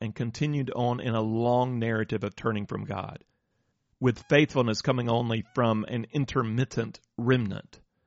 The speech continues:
And rebellion is a persistent reality through the generations, exemplified by the sin at Sinai. Rebellion is a serious word in Isaiah. Oswalt characterizes it as the most heinous of all sins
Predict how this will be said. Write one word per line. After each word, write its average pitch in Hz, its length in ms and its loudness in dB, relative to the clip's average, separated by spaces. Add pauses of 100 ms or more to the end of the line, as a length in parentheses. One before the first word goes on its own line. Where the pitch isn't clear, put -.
(180)
And 123 120 -2
rebellion 127 460 6
is 117 140 0
a 110 40 -2
persistent 127 840 -2 (440)
reality 117 800 2 (240)
through 151 480 10
the 120 160 2
generations, 110 880 2 (420)
exemplified 113 960 2
by 101 160 0
the 95 80 0
sin 101 240 -2
at - 100 -10
Sinai. 98 520 -6 (1000)
Rebellion 127 500 6
is 117 100 0
a 117 60 0
serious 127 400 2
word 147 260 6
in 107 120 0
Isaiah. 95 480 -4 (340)
Oswalt 127 460 6
characterizes 113 840 4
it 113 160 2
as 113 320 0
the 110 140 4
most 113 380 2
heinous 147 580 0
of 117 200 0
all 117 220 2
sins 131 640 0